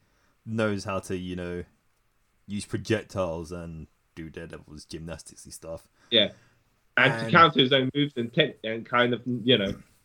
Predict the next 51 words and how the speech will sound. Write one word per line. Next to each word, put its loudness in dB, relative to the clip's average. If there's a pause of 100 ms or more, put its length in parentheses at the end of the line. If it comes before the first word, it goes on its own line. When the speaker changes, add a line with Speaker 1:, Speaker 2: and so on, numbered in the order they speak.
(280)
Speaker 2:
work 2
around 4
them -4
because -8
the, 0
uh, 0
the -6
pe-, -6
the -2 (160)
Daredevil's 4
Bull-, -6 (200)
Bullseye 0
so 2
many -2
times, 0
they -2
kind -2
of, -8 (1800)
so 6 (120)
not 8
only 6
each 0
other 6
movements, 4
but, 2
you 2
know, 0
you, 0
when 6
you've 2
taken 2
the 4
hits 0
from -2
a -6
certain 4
person, 4
you -10
kind 2
of -10 (300)
know 4
how 2
to -4 (1600)
come 2
back 4
in -4
a, -10 (180)
in -4
a, 0
in 0
a 0